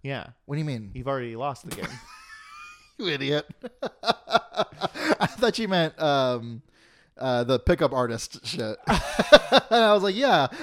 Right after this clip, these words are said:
Speaker 2: that is, he is a monster."
Speaker 1: After the monster comes to life and captures Max, Cassie, with help from her friend, must save Max and defeat the monster before their parents return from a Halloween party.
Speaker 2: Okay, so, so it's The Labyrinth.
Speaker 1: I've never seen The Labyrinth.
Speaker 2: It's, you, you might enjoy it. It's fun. It's got
Speaker 1: I,
Speaker 2: Muppets in it.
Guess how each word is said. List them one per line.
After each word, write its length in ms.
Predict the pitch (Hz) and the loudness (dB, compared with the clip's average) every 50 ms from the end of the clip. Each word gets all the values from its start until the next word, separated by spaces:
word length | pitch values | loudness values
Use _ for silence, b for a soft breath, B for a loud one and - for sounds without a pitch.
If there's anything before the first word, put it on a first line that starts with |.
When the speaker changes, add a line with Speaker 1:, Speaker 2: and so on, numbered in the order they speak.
| 262 | -6
Speaker 2:
that 180 | 196 202 220 226 | -2 2 4 6
is, 120 | 233 214 180 | 6 6 6
he 120 | 190 220 226 | 6 4 4
is 100 | 190 160 | 6 4
a 60 | 147 | 4
monster." 500 | 139 131 123 113 - - 123 117 113 - - _ _ - - _ _ - | 2 0 -2 -4 -6 -6 -6 -6 -6 -8 -12 _ _ -20 -20 _ _ 0
Speaker 1:
After 240 | 160 175 175 226 220 | 0 0 0 0 0
the 80 | 208 | 0
monster 240 | 190 185 175 - 185 | 0 -2 -4 -4 -4
comes 200 | - 185 180 - | -4 -4 -2 -2
to 60 | - 170 | -2 -2
life 120 | 160 151 | -2 -2
and 100 | 151 135 | -4 -4
captures 340 | - 143 135 - - 123 123 | -4 -4 -4 -4 -6 -8 -6
Max, 360 | 143 156 151 147 - - - B B B B | -4 -4 -6 -6 -8 -12 -16 B B B B
Cassie, 400 | B 175 175 185 175 - 170 147 | B -2 -2 -2 -2 -4 -6 -6
with 140 | 143 143 139 147 | -4 -4 -4 -4
help 140 | 143 135 - | -4 -6 -6
from 80 | 139 | -8
her 100 | 127 117 | -10 -10
friend, 320 | 113 - 165 175 175 165 143 | -8 -6 -6 -6 -4 -6 -6
must 180 | 131 123 - - | -8 -10 -8 -4
save 220 | 175 190 214 196 | -2 -2 -2 -2
Max 240 | 185 175 165 160 - | -2 -4 -6 -6 -8
and 60 | 156 | -10
defeat 240 | 143 - 208 220 - | -10 -8 -8 -8 -6
the 60 | 185 | -6
monster 280 | 160 156 151 147 - 156 | -6 -4 -6 -6 -8 -10
before 280 | 143 135 - 175 170 | -10 -8 -4 -2 -2
their 100 | 160 160 | -2 -2
parents 260 | - 160 151 147 - - | -4 -6 -6 -8 -8 -10
return 220 | - - 147 143 | -10 -8 -8 -8
from 160 | - 143 127 123 | -8 -10 -10 -10
a 60 | 123 | -8
Halloween 380 | 135 131 127 123 120 120 117 | -8 -6 -6 -6 -8 -10 -10
party. 320 | - 110 101 95 90 98 - b b b b b b b | -10 -10 -12 -12 -12 -14 -16 b b b b b b b
Speaker 2:
Okay, 340 | 370 - 233 196 214 240 247 | -6 -4 -4 -4 -4 -4 -6
so, 180 | 220 214 208 190 | -8 -8 -8 -6
so 160 | - - 202 | -4 -2 -2
it's 140 | 185 165 - | -2 -2 -4
The 80 | - 175 | -8 -6
Labyrinth. 480 | 185 190 165 - - 98 92 - - _ _ _ - _ _ _ _ _ _ _ _ _ _ _ _ | -4 -2 -2 -2 -4 -8 -14 -16 -20 _ _ _ -20 _ _ _ _ _ _ _ _ _ _ _ _
Speaker 1:
I've 100 | - 185 233 | -8 -6 -6
never 120 | 277 254 | -8 -10
seen 140 | - 269 240 | -12 -12 -12
The 60 | 190 | -10
Labyrinth. 380 | 147 120 - 85 71 - _ _ _ _ - | -10 -10 -12 -14 -16 -20 _ _ _ _ -8
Speaker 2:
It's, 300 | 185 202 214 - - - _ _ | -6 -6 -6 -6 -8 -20 _ _
you, 220 | 165 175 202 220 196 | -14 -12 -12 -10 -8
you 140 | 233 269 285 | -6 -6 -4
might 160 | 240 147 123 | -2 -2 -2
enjoy 220 | 120 113 113 98 | -4 -4 -8 -8
it. 180 | 101 113 - - - - - - - | -8 -10 -12 -14 -16 -20 -20 -20 -18
It's 100 | - - | -16 -12
fun. 160 | - 139 127 127 | -8 -8 -8 -6
It's 80 | 131 | -6
got 120 | - - 185 | -6 -4 -4
Speaker 1:
I, 120 | 190 190 | -4 -4
Speaker 2:
Muppets 180 | 160 117 - 123 | -4 -6 -8 -8
in 60 | 120 | -10
it. 100 | 143 | -10